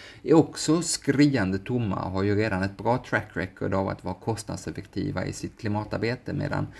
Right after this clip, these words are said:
loss and damage-fonden vet vi faktiskt inte alls hur effektiv den kommer vara. Så att när det gäller att, vad den kommer att åstadkomma,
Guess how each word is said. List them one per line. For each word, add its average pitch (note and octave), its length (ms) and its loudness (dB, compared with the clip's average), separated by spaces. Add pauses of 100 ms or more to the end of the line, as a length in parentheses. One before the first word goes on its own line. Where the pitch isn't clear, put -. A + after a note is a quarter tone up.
(320)
loss G2+ 220 -2
and G#2 100 2
damage-fonden G2 720 2
vet G2+ 240 2
vi F#2 80 -2
faktiskt F#2 380 -8
inte F2+ 140 -2
alls B2 340 -4
hur G2+ 80 -2
effektiv G2 460 -4
den F#2+ 120 -4
kommer F#2+ 240 -4
vara. A2 220 -2 (440)
Så - 180 4
att C#3 280 4
när C#3+ 240 8
det D3 60 8
gäller B2+ 500 6
att, A#2 220 -4 (160)
vad C3 200 0
den A#2+ 100 0
kommer B2 180 0
att - 80 -4
åstadkomma, C3+ 560 0